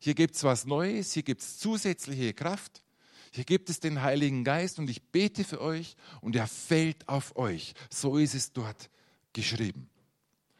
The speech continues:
Behaltet das mal im Hinterkopf. In der Apostelgeschichte acht,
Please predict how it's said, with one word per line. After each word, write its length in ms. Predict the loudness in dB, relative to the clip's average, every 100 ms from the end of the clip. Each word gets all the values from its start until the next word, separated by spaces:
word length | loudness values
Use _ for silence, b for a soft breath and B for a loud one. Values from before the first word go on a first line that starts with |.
| b
Behaltet 400 | -8 -6 -6 -8
das 200 | -8 -6
mal 180 | -2 -2
im 100 | 0
Hinterkopf. 640 | -4 -6 -12 -16 -20 -20 _ _ _ _ _ _ _ _ _ _ _ b b b b b -6
In 120 | 0
der 100 | 0
Apostelgeschichte 880 | 0 -4 -8 -8 -8 -8 -10 -8 -6
acht, 440 | -8 -10 -18 -20